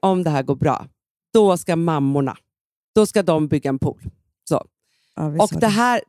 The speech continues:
Speaker 1: det räckte ju inte, alltså vi fick ju, eh, pengarna kom ju och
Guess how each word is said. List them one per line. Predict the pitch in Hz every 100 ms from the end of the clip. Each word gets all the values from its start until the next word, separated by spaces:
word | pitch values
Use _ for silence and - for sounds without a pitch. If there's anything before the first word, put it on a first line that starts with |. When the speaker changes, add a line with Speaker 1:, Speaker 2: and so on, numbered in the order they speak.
| _
Speaker 1:
det | 180 202
räckte | 208 208 - 208
ju |
inte, | 202 180 175 160
alltså | 185 185
vi | 185
fick | 180 -
ju, | 165 151 - _
eh, | - 160 _
pengarna | 208 208 196 180
kom | 175 156 147
ju | 151
och | - 151 _